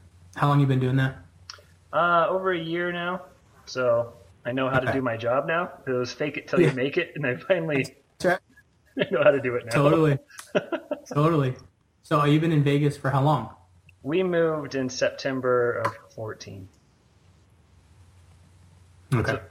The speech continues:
Speaker 2: so a year, just over, almost a year and a half, I guess.
Speaker 1: And where, where are you from originally?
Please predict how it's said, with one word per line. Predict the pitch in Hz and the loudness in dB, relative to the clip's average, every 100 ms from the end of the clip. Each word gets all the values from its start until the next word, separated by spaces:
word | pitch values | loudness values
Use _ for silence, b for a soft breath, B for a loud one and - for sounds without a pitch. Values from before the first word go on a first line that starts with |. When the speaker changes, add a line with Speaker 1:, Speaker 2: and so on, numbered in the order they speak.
| _ | _
Speaker 2:
so | - 127 | -6 -4
a | 110 | -4
year, | 113 110 110 110 - - - | -8 -10 -8 -8 -10 -16 -14
just | 127 123 | -10 -8
over, | 110 107 104 107 - 117 - | -8 -8 -10 -10 -12 -18 -10
almost | 135 127 110 110 | -6 -6 -6 -10
a | |
year | 107 | -10
and | 107 | -10
a | 101 | -12
half, | 98 - | -16 -18
I | - | -18
guess. | 113 - _ _ _ _ _ _ _ - | -18 -18 _ _ _ _ _ _ _ -2
Speaker 1:
And | 143 | 2
where, | 135 180 190 - | 4 2 0 -2
where | 160 | -2
are | 190 | -2
you | |
from | - 160 | -4 -2
originally? | 156 139 170 233 | 0 0 0 -4